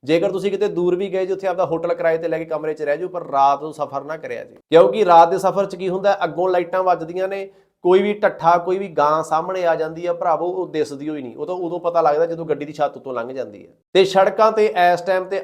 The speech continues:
ਅਵਾਰਾ ਗਾਵਾਂ ਤੇ ਅਵਾਰਾ ਢੱਠੇ ਇੰਨੇ ਕੁ ਫਿਰਦੇ ਆ ਕਿ ਪੈਰ ਪੈਰ ਤੇ, ਤੇ ਮੌਤ ਤੁਰੀ ਫਿਰਦੀ ਆ।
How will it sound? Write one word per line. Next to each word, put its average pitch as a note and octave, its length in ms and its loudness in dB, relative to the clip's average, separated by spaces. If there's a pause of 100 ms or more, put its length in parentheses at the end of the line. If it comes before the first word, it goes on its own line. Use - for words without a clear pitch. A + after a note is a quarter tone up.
ਅਵਾਰਾ D#3 400 4
ਗਾਵਾਂ D#3 420 0
ਤੇ E3 200 -8
ਅਵਾਰਾ D3 300 2
ਢੱਠੇ D#3+ 500 -4
ਇੰਨੇ E3+ 260 -6
ਕੁ F#3+ 100 -10
ਫਿਰਦੇ D3 420 -6
ਆ D#3+ 140 -2 (500)
ਕਿ F#3 80 -4
ਪੈਰ E3+ 420 6
ਪੈਰ D#3 340 2
ਤੇ, E3 120 -8
ਤੇ E3 200 -4
ਮੌਤ C3+ 320 0
ਤੁਰੀ B2 200 -10
ਫਿਰਦੀ - 400 -18
ਆ। - 40 -20